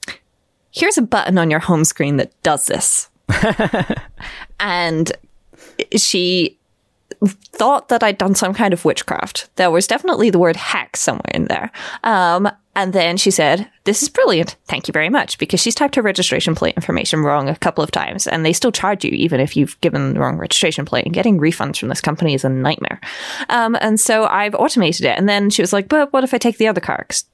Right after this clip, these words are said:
m-, Mom and my dad both have cars, and occasionally she takes my dad's car. And I was like, "Okay, here is a slight modification. Now it will show you a choice of the two registration plates.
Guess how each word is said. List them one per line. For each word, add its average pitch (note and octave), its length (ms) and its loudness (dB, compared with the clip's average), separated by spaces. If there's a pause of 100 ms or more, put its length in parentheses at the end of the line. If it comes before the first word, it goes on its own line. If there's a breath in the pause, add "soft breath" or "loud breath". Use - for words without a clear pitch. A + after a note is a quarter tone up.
(200)
m-, F3 420 2
Mom D#3 200 0
and D#2 100 -2
my - 120 -2
dad D#2 200 -2
both - 160 -2
have - 140 -4
cars, D#3 240 -2
and D#3+ 100 -4
occasionally D#3+ 380 0
she - 120 -2
takes - 220 -2
my D#3 80 0
dad's - 300 -2
car. - 160 -2
And C3+ 100 -4
I - 60 -4
was - 120 -2
like, - 160 -2
"Okay, B3+ 320 0 (640 loud breath)
here G#3 460 0
is F3 480 4
a D3+ 180 2
slight A#3+ 280 0
modification. E3+ 680 0
Now A3+ 260 2
it F#3+ 180 0
will D#3+ 80 4
show E3+ 220 2
you E3+ 300 4
a - 60 0
choice D#3+ 300 0
of E3 80 -2
the E3+ 80 0
two D3 420 0
registration - 500 -4
plates. - 380 -6